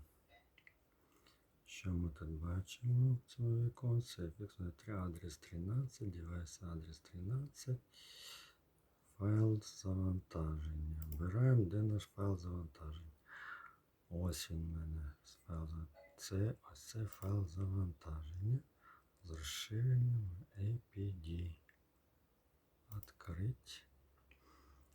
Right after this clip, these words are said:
Все, ось він тут появився.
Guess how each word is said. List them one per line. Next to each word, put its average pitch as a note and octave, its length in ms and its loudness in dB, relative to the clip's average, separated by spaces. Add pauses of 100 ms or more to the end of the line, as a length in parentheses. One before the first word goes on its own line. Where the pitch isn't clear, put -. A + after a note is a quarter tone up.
(480)
Все, E2+ 320 -2
ось F2 300 -2
він E2 120 -6
тут D2+ 180 -10
появився. C3 960 0